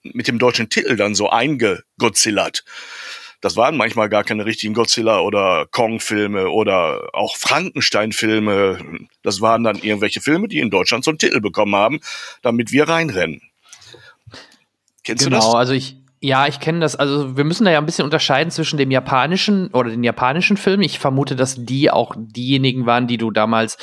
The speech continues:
Speaker 2: im Kino gesehen hast, richtig?
Speaker 1: Ja.
Speaker 2: Ja,
Speaker 1: Also
Speaker 2: also
Speaker 1: im Wechsel mit
Speaker 2: Frankenstein
Speaker 1: Karl-May-Verfilmungen oder
Speaker 2: <laughs>
Speaker 1: Disney, äh, Filmen. Aber das war so das Repertoire, aus dem diese Vormittags-, äh, Sonntagvormittags-Matinees bestückt wurden.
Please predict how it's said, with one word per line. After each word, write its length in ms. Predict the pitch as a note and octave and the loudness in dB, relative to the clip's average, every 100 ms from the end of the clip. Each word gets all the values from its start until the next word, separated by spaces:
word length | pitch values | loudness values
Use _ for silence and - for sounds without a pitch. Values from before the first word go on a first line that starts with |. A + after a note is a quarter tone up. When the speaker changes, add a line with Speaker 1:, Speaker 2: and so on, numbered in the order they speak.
| - - - B2+ - | -10 -10 -10 -14 0
Speaker 2:
im 140 | A#2+ | 0
Kino 260 | - - C3 | 2 2 4
gesehen 380 | A#2+ G#2 A2+ | 4 4 2
hast, 260 | D#3+ A3 - | 2 2 0
richtig? 460 | C3+ C3+ A#3 - - _ _ | -2 0 0 -2 -14 _ _
Speaker 1:
Ja. 420 | A#2 B3 F3 A#2+ E3 _ _ - _ _ | -6 -2 0 -2 -6 _ _ -20 _ _
Speaker 2:
Ja, 180 | - C#3 - - | -6 -6 -8 -4
Speaker 1:
Also 120 | G#2 | -2
Speaker 2:
also 20 | G#2 | 0
Speaker 1:
im 120 | - | 0
Wechsel 280 | C#3+ - C#3 | 0 2 2
mit 80 | C3 | 2
Speaker 2:
Frankenstein 120 | C#3+ | 0
Speaker 1:
Karl-May-Verfilmungen 1200 | C3 A#2 G#2+ A2 D3+ C3 A2+ A#2+ A#2+ A#2 A2+ A2 | 0 -2 2 2 2 -2 -2 0 0 0 0 -2
oder 460 | G#2+ A2 G#2+ F#2+ G2+ - | 0 2 4 2 0 -4
Speaker 2:
<laughs> 120 | - | -2
Speaker 1:
Disney, 580 | C3 D3+ B2+ A#2 G#2+ G2+ | -2 0 0 2 2 0
äh, 300 | F#2 G#2 G#2+ | -2 -4 -4
Filmen. 500 | - B2+ B2 A#2 A2 - - | 0 2 2 0 -2 -10 -4
Aber 120 | A2 | 0
das 140 | B2+ | 0
war 160 | B2 D#3 | 2 0
so 80 | D3+ | 2
das 160 | C#3 | 0
Repertoire, 480 | D3+ - D3 - D3 | -2 -2 -2 2 2
aus 160 | D3 C#3 | 2 2
dem 160 | D3 | -2
diese 220 | D3+ C#3+ C3+ | -2 -4 -4
Vormittags-, 640 | C3+ E3 E3 C#3+ A2 - | -2 0 2 2 2 2
äh, 280 | F#2+ G2+ G2 - - - | 2 2 2 0 -12 -2
Sonntagvormittags-Matinees 1300 | B2 A#2+ A2+ C3+ C#3+ G2+ - G2+ - G#2+ G2 G2 - | 0 0 0 0 2 0 2 0 0 -2 0 0 -2
bestückt 460 | G#2 - G#2 - | -2 -4 -8 -8
wurden. 340 | F#2 G2+ B2 | 0 0 0